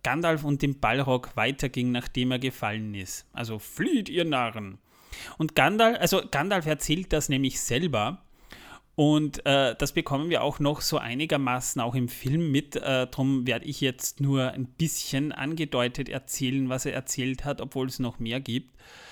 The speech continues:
Gandalf fiel, das erzählte er lange, das sehen wir auch im Film, und zwar mit dem Balrog. Und, äh, es verbrannte ihn.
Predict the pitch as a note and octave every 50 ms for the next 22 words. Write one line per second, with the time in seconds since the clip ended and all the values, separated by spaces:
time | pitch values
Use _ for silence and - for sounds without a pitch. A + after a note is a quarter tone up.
0 | - - - - - - - C#3+ D3 F3+ F#3+ F#3+ F3+ - - - - - - -
1 | D#3 F3 G#3 A#3+ - - _ - D3+ D3+ - - D3+ D3 D3 - - D3 E3 F#3+
2 | - - E3 - C#3 C3 - - D3+ C#3+ C3+ A2 F#2+ F#2 G2+ G#2 A#2+ C#3+ F#3+ B3
3 | C4 - _ _ _ - - - B2 - - C#3 B2+ A#2+ A2+ G#2+ G#2 G2+ G#2+ G#2
4 | - - C#3+ D#3 G3 A3 A3+ G#3+ - - - - - D#3 C#3+ E3+ E3+ F3+ F3 D#3+
5 | - - D3+ C#3+ B2+ - - A#2 C#3 D3+ C#3+ B2 A#2 G#2+ G#2 - - - - C3
6 | C3+ C3+ - - C#3+ C#3+ C#3 - - - _ _ - D#3 - - - - - D3+
7 | - - D3 - - A2 B2 D#3 F3+ F3 - - D3 C3 - - B2 B2 A#2 A2
8 | G#2 G2+ G#2+